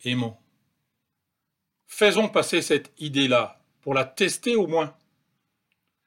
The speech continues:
Serait-il possible que cela ne se puisse pas ? Que toutes les contre-forces qui s'y opposent s'interrogent maintenant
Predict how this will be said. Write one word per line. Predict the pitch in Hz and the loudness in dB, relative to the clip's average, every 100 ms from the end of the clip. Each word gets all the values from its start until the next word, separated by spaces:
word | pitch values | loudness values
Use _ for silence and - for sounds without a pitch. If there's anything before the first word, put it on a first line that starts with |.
| _ _ | _ _
Serait-il | - 175 180 196 - 240 - | -6 0 0 0 0 -4 -2
possible | 180 170 208 208 202 - _ _ _ _ _ | -4 -2 -4 -6 -10 -20 _ _ _ _ _
que | 165 | -2
cela | 151 180 185 202 | 0 2 2 0
ne | 151 160 196 - | 0 -2 -2 -8
se | - | -8
puisse | 147 - 208 208 | -8 -6 -6 -6
pas ? | - 214 - - _ _ _ _ _ _ _ _ _ _ _ _ _ _ _ _ _ _ _ _ _ _ _ _ | -4 -4 -4 -12 _ _ _ _ _ _ _ _ _ _ _ _ _ _ _ _ _ _ _ _ _ _ _ _
Que | 170 | -4
toutes | 165 _ - 285 - - 135 | -4 _ 0 0 -2 -16 -6
les | 147 | -6
contre-forces | - - 233 - 143 - 151 - - _ _ _ _ _ _ _ | -4 -2 0 0 -2 2 2 2 -10 _ _ _ _ _ _ _
qui | - 165 | -10 -8
s'y | - 226 | 0 2
opposent | 190 - 202 160 113 - _ _ _ _ _ _ _ _ _ | 2 2 0 0 -2 -16 _ _ _ _ _ _ _ _ _
s'interrogent | - 208 226 233 214 147 147 117 | -4 0 2 2 2 4 2 0
maintenant | 135 214 214 151 131 143 | -2 -2 -2 -4 -4 -6